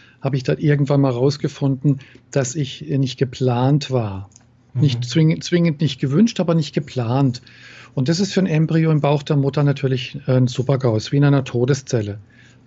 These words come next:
Speaker 1: Du kriegst es intellektuell zwar nicht mit,
Speaker 2: Mhm.
Speaker 1: weil, weil der präfrontale Kortex noch nicht da ist, also das Denkhirn,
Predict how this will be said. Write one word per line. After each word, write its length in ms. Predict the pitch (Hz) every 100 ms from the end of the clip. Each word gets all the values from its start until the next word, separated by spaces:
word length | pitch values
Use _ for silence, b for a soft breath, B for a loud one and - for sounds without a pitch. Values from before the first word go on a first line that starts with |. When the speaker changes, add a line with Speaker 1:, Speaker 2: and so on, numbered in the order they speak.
| -
Speaker 1:
Du 120 | 139
kriegst 340 | - 170 -
es 120 | 143
intellektuell 720 | 165 147 143 139 131 151 131 123
zwar 220 | 127 117
nicht 220 | 117 -
mit, 300 | 185 233 - - -
Speaker 2:
Mhm. 160 | 120 117 120
Speaker 1:
weil, 140 | 127 123 -
weil 100 | 147
der 120 | 143
präfrontale 680 | 139 139 139 143 131 135 131
Kortex 420 | 143 170 196 -
noch 80 | 139
nicht 220 | 135 131
da 160 | 139 156
ist, 100 | 147
also 140 | 131
das 100 | 127
Denkhirn, 580 | 151 185 190 147 180